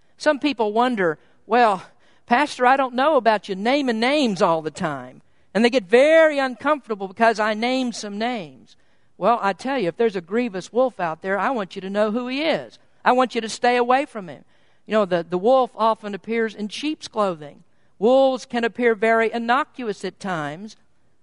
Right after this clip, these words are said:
but everybody here knows the story of Little Red Riding Hood, don't we?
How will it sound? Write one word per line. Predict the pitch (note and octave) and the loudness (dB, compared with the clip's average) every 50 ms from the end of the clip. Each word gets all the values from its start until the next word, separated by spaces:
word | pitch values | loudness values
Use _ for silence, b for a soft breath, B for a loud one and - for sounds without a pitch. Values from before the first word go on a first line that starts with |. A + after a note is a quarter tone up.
| _ _ _ _ _ _ | _ _ _ _ _ _
but | - F3 F3+ | -6 -2 0
everybody | G3+ G#3+ G3+ A3 G3 G#3 G3+ G3+ G3 | 0 0 0 0 0 0 0 0 0
here | F#3 A3 G#3 | -2 -2 -2
knows | G3 G3+ G#3+ A#3 A#3+ F3+ | -2 -2 -4 -4 -6 -8
the | F3 F3+ | -12 -14
story | - - - G3 F#3+ F#3 | -14 -10 -8 -6 -6 -6
of | F3+ E3+ | -6 -6
Little | F#3+ F#3+ F#3 | -6 -6 -6
Red | F3 F3 F#3 F3+ F3 | -4 -4 -4 -4 -2
Riding | F#3 A3+ B3+ A#3+ F3 D#3+ D#3+ | -2 -2 -2 -2 -4 -6 -10
Hood, | D#3 E3 D#3+ D#3 | -10 -10 -10 -8
don't | D3 D#3+ D#3 D#3+ | -8 -8 -8 -8
we? | E3 G#3 A#3+ A#3+ | -8 -10 -10 -10